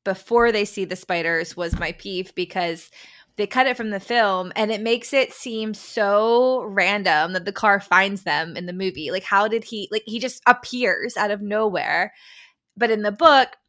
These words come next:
he, they find each other before they go see the spiders, and it's almost like the car followed them to make sure they were safe in the Forbidden Forest. So when he shows back up to save them from the spiders, and I say he like it's a sentient being, but,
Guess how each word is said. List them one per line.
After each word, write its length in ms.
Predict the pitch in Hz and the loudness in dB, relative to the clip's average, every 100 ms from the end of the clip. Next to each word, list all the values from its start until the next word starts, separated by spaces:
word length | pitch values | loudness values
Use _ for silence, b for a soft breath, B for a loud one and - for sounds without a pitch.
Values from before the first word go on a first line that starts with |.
| _ | _
he, 260 | - 269 226 | -2 -2 0
they 120 | 233 | 0
find 360 | 226 220 220 233 | 4 4 4 2
each 200 | 240 - | -4 -2
other 260 | 214 202 202 | 0 0 -2
before 380 | 196 - 330 | -4 0 2
they 80 | 320 | 2
go 140 | 254 233 | 2 0
see 160 | 233 | -2
the 120 | 190 | -6
spiders, 480 | 202 208 196 190 196 | -4 -2 2 2 2
and 140 | - 208 | -4 -6
it's 140 | 202 | -4
almost 340 | 233 226 226 220 | -2 0 -2 -2
like 180 | 196 | -4
the 80 | 196 | -6
car 360 | 190 190 190 190 | -2 2 2 4
followed 420 | 262 269 247 226 | 4 6 4 2
them 280 | 202 185 180 | 2 0 0
to 100 | 214 | -6
make 220 | 190 180 | -4 -6
sure 180 | - 196 | -4 -4
they 140 | 170 165 | -4 -4
were 160 | 165 | -6
safe 480 | 180 - 196 151 - | -8 -4 -2 -2 -6
in 120 | 190 | -10
the 100 | 175 | -10
Forbidden 500 | - 180 175 165 175 | -8 -10 -8 -12 -10
Forest. 460 | - 208 175 160 - | -2 2 2 0 -2
So 100 | 202 | -4
when 200 | 185 190 | -2 -4
he 120 | 196 | -6
shows 320 | 202 233 247 | -4 0 0
back 200 | - 185 180 | 2 0 0
up 160 | 165 - _ _ _ _ | -2 -4 _ _ _ _
to 200 | 302 320 | -4 -2
save 280 | 311 196 180 | -2 -4 -2
them 160 | 175 180 | -6 -4
from 240 | 180 175 | -6 -4
the 280 | 170 165 165 - _ _ _ | -4 -4 -6 -12 _ _ _
spiders, 420 | - 202 170 175 196 | -8 -4 -2 -4 -4
and 100 | 185 | -6
I 60 | |
say 240 | 185 202 185 | -4 -4 -4
he 300 | - 170 147 | -6 -8 -6
like 200 | 156 160 | -8 -8
it's 180 | 156 147 | -8 -6
a 200 | 139 180 B B | -6 -6 B B
sentient 560 | - 190 180 - 165 165 | -8 -8 -8 -10 -14 -10
being, 340 | 185 160 170 b b b _ | -8 -8 -10 b b b _
but, 180 | 202 180 | 0 0